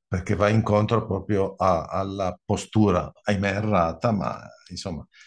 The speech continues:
io capisco che è anche poi difficile, se hai cinquanta anni che scrivi in una maniera, eh, non è che cambi in trenta secondi, quindi <laughs> Aurora gli va incontro. Allora, qua invece vediamo il fine, eh, al contrario, questi sono appunto tagliati sulla destra, e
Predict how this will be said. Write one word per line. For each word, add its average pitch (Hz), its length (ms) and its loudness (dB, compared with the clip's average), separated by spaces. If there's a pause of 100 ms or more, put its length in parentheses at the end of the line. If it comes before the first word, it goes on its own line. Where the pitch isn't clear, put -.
io 95 120 0
capisco 104 400 2
che 107 120 2
è - 20 6
anche 104 260 2
poi 98 160 0
difficile, 90 600 -2
se 90 260 -4
hai 90 160 -4
cinquanta 92 440 -4
anni 101 160 -4
che 92 100 -10
scrivi 92 260 -8
in 98 60 -4
una 98 120 0
maniera, 90 560 0 (300)
eh, 87 300 0
non 90 220 0
è 87 100 0
che - 140 -4
cambi 87 300 -2
in 78 100 -4
trenta 82 320 -4
secondi, 78 560 -6
quindi 87 380 -8 (160)
<laughs> - 200 -10
Aurora 113 420 4
gli 92 180 0
va 85 160 -4
incontro. 82 680 -6 (540)
Allora, 101 340 4
qua 113 140 4
invece 101 360 4
vediamo 90 480 0
il 98 100 0
fine, 95 720 0
eh, 90 240 -6
al 92 180 -2
contrario, 95 520 -2
questi - 280 -10
sono 87 260 -2
appunto 92 400 -4
tagliati 92 480 -6
sulla 90 320 -4
destra, 90 580 -2
e 92 360 -2